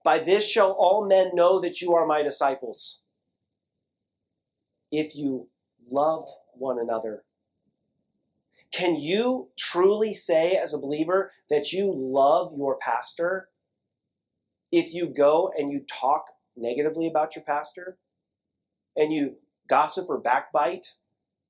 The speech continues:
about his family? Can you truly say you love him and his family if your actions show otherwise? Now, the reason why I picked on pastors is 'cause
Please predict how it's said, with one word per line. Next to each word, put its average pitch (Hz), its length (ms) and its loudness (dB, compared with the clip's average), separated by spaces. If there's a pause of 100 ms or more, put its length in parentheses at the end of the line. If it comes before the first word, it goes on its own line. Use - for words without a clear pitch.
(180)
about 139 300 0
his 135 200 -8
family? 175 580 0 (1600)
Can 156 180 0
you 196 200 -2
truly 196 520 2
say 185 300 4
you 165 240 -4
love 143 280 4
him 208 380 -2 (500)
and 143 100 2
his 135 180 -2
family 196 540 0 (1040)
if 165 180 0
your 160 200 2
actions 170 520 0
show 160 240 2
otherwise? 180 680 -2 (240)
Now, 151 100 2
the 147 80 -2
reason 160 240 -2
why 151 140 2
I - 20 -2
picked - 260 -8
on 131 280 -2
pastors 135 460 -4
is - 40 -20
'cause - 280 -12